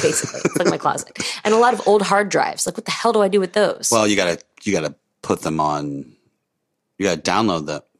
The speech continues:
Speaker 2: I don't know.
Speaker 1: Where, w-,
Speaker 2: But
Speaker 1: download them to what?
Speaker 2: But what's it, it could be our old footage and
Speaker 1: Yes, it
Speaker 2: stuff.
Speaker 1: is our old
Speaker 2: Oh, well,
Speaker 1: footage
Speaker 2: you
Speaker 1: and
Speaker 2: can't
Speaker 1: stuff.
Speaker 2: lose those.
Speaker 1: Well, I didn't, I'm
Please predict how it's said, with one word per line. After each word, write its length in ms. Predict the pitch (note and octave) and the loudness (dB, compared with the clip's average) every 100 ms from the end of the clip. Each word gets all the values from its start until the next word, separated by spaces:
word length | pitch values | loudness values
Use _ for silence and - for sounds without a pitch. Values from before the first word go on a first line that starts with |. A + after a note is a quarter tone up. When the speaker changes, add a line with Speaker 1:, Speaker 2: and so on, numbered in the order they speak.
| _ _ _ _ | _ _ _ _
Speaker 2:
I 60 | G2 | 0
don't 140 | A2 | 2
know. 180 | A#2 G#3 | 4 4
Speaker 1:
Where, 200 | C4+ D4+ | 4 4
w-, 200 | B3+ A#3+ | 2 2
Speaker 2:
But 120 | - | 2
Speaker 1:
download 440 | A#3 D4+ F#4 G4+ D#4 | 4 4 6 4 4
them 140 | F#4 | 4
to 80 | F4 | 4
what? 240 | D4 - | 4 4
Speaker 2:
But 160 | C3 B2 | 4 4
what's 260 | C3+ - | 4 4
it, 200 | C3+ G#2 | 2 0
it 100 | G#2+ | -2
could 160 | - C#3 | 2 4
be 120 | C3+ | 6
our 140 | A#2+ A2 | 6 6
old 240 | G#2+ G#2+ | 4 2
footage 300 | - B2+ G#2 | 2 4 4
and 80 | B3+ | 4
Speaker 1:
Yes, 200 | E4+ G#4 | 4 4
it 100 | - | 4
Speaker 2:
stuff. 120 | - | 4
Speaker 1:
is 100 | G4 | 4
our 120 | F#4 | 4
old 200 | C#4+ G#3+ A#2 | 4 4 4
Speaker 2:
Oh, 60 | |
well, 100 | A2+ | 6
Speaker 1:
footage 140 | A#2 B2 | 6 4
Speaker 2:
you 60 | |
Speaker 1:
and 60 | E3 | 2
Speaker 2:
can't 240 | D3 C#3+ A2+ | 2 2 4
Speaker 1:
stuff. 100 | B2 | 4
Speaker 2:
lose 160 | A#2 | 4
those. 400 | F#2+ F2 D2 C#2+ | 4 2 0 0
Speaker 1:
Well, 80 | D4 | 2
I 80 | D4+ | 2
didn't, 260 | C#4 D#4 | 2 0
I'm 300 | B3 A3+ C#4 | 0 -2 -4